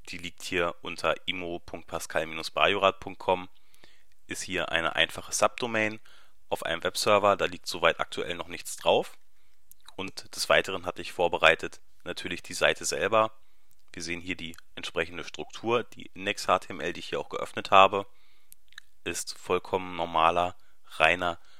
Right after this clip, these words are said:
H T M L fünf Code. Und dann haben wir hier den Themes-Ordner. Darin sind allerdings keine Themes für das C M S-System enthalten,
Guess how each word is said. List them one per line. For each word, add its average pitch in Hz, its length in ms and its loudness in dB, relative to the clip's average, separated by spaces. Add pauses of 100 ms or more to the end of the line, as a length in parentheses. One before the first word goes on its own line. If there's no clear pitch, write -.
(180)
H 80 140 8
T - 100 -6
M 87 100 -6
L 82 100 -2
fünf 110 320 -10
Code. 127 360 0 (920)
Und 101 440 -6
dann 87 120 -2
haben 87 220 2
wir 85 80 -6
hier 85 260 0
den 80 280 -12 (120)
Themes-Ordner. 98 840 0 (420)
Darin 90 260 6
sind 95 160 -6
allerdings 87 460 0
keine 87 240 -2
Themes - 340 -2
für 87 80 -10
das - 240 -4
C - 160 -4
M 73 80 -4
S-System 107 480 -2
enthalten, 92 500 0